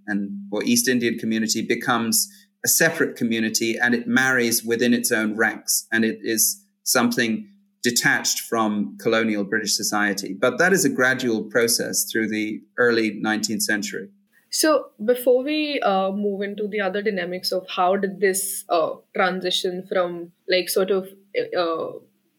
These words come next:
Speaker 2: promoting these marriages to, like, again, sort of discriminating against these,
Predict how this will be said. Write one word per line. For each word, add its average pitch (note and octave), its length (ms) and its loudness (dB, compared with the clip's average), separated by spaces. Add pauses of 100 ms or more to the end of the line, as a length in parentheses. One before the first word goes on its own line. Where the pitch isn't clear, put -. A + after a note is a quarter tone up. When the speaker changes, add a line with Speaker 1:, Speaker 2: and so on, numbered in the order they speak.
(260)
Speaker 2:
promoting A3 720 4
these G#3+ 260 0
marriages G3 600 0
to, G3+ 100 -2
like, F3+ 260 2
again, F3+ 520 -2
sort F3 200 -2
of F3 200 -2 (320)
discriminating G3 840 0
against F3+ 480 -4
these, F3+ 360 -6